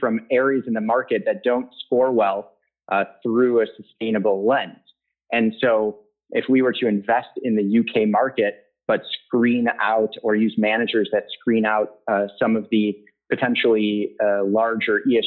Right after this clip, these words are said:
G risks, you end up with a U K market with a lower, uh, expected return moving forward. So we have to craft our portfolio with that in mind and aim to, um, look for areas where we can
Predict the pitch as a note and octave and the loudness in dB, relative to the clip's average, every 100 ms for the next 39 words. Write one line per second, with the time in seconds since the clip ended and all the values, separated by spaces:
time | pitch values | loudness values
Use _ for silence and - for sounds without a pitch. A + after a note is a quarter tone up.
0 | - A2 A2 F3+ F3 - _ _ _ _ | 0 0 2 2 0 -6 _ _ _ _
1 | _ _ _ _ _ _ A#2+ B2+ C3 B2+ | _ _ _ _ _ _ 2 2 4 0
2 | A#2 A#2+ A#2 A#2 - A2+ G#2+ A2+ A#2+ A2 | 0 0 0 -2 -4 -2 0 0 0 0
3 | G#2+ A2 G#2+ G2+ A2 G2+ G#2 A2+ A2+ G#2+ | 0 0 -2 -2 -4 -2 0 0 0 -2
4 | G2+ - _ A2 G2 - A2 - G#2+ - | -4 -12 _ -4 -4 -4 -10 -4 -4 0
5 | G2+ G2 - C3 A2+ G2 G2+ - G#2 F2 | -2 -2 -2 -2 0 -4 -6 0 0 0
6 | - A2+ C3 E3+ E3 - - - C3+ C3+ | 0 2 4 2 0 -4 -10 -4 -2 -2
7 | - A2+ A2 - G#2 G2 - E3+ F#3 G2+ | 0 -2 -2 -2 -4 -2 0 2 2 0
8 | G2 - _ _ _ _ C3 B2 B2 A#2 | -2 -8 _ _ _ _ -2 0 0 0
9 | A2+ G#2 A2 C3 G#2+ G#2 G2+ - A#2+ A#2+ | 0 -2 -2 -2 -4 -8 -12 -8 -4 -2
10 | A#2+ A#2+ - A2+ G#2 G2+ _ _ _ - | -2 -2 0 0 0 -4 _ _ _ -2
11 | G2 F#2+ F2 - _ _ _ - _ - | 0 0 -6 -10 _ _ _ -20 _ -4
12 | A2+ B2 B2+ - B2 - B2 B2+ A#2+ A2+ | 2 2 0 -2 -2 -2 -2 0 2 2
13 | G#2+ - A2 G2+ G#2 G#2 - G#2 G2 | 0 -2 -2 0 -2 -4 -2 -2 -2